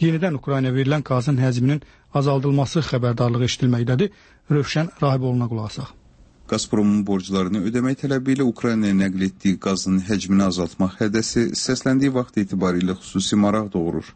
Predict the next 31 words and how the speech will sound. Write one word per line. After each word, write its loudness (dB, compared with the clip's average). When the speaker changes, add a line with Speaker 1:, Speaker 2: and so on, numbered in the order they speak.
Speaker 2:
O 4
mənada 2
ki, -10
parlament 0
seçkilərinin 0
nəticələri -2
hələ -2
də -4
hesablanmaqdadır. 0
Baş -2
nazirin 2
kim -8
olacağı 0
və 0
yeni 2
hökuməti -2
kimin 2
formalaşdıracağı 0
isə -2
artıq -2
dərəcədə 0
həmin 0
seçki 0
nəticələrindən -2
asılıdır. 0
Xatırladaq -2
ki, -10
seçkinin 2
ilkin 0
nəticələri -2
əsasında -2